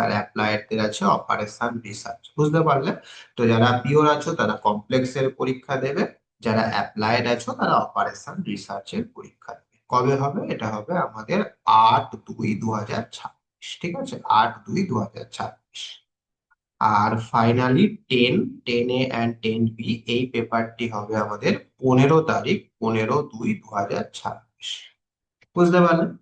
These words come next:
তাহলে এই হলো তোমাদের ফার্স্ট ইয়ার এবং সেকেন্ড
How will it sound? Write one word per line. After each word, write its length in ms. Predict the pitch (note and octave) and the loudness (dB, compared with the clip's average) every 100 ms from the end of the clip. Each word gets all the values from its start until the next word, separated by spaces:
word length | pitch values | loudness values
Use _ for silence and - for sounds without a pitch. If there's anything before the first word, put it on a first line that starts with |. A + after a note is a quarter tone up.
| _ _ _ | _ _ _
তাহলে 160 | C3+ C3+ C3+ D3+ | 0 2 4 4
এই 80 | D#3 | 6
হলো 160 | D3+ E3+ B3+ | 4 4 2
তোমাদের 360 | - A#2+ A#2 E3 F3+ - | 0 0 0 -2 -4 -4
ফার্স্ট 420 | A2 A2 - - C3 | 0 0 -2 -6 -2
ইয়ার 180 | F3+ G3+ | 0 0
এবং 140 | - B2+ B2+ - | -2 -4 -6 -6
সেকেন্ড 400 | G#2 - A2+ | -10 -4 -2